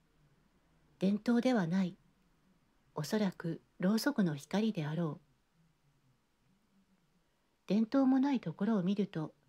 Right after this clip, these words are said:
やっぱり空き家かしら。では、幽霊男が入り口の合鍵を持っていたのは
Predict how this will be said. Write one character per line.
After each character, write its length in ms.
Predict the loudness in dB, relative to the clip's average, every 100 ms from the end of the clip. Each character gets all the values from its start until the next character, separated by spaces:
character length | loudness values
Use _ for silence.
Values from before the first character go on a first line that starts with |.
| _
や 140 | -10 -10
っ 60 | -8
ぱ 140 | -6 -6
り 220 | -6 -10
空 140 | -12
き 160 | -6 -2
家 100 | 0
か 140 | -2
し 180 | -6 -6
ら。 160 | -8 -10 _ _ _ _ _ _ _ _ _ _ _ _ _
で 140 | 0
は、 220 | 2 -4 -10 _ _
幽 200 | 2 4
霊 160 | 4 4
男 360 | 2 0 -2
が 140 | -2 -2
入 80 | -2
り 100 | -2
口 260 | -2 0
の 100 | 0
合 120 | 2
鍵 300 | 0 -2 0
を 80 | 2
持 140 | 2 0
っ 20 |
て 200 | -4 -10
い 100 | -6
た 160 | -2
の 120 | 0 0
は 200 | -2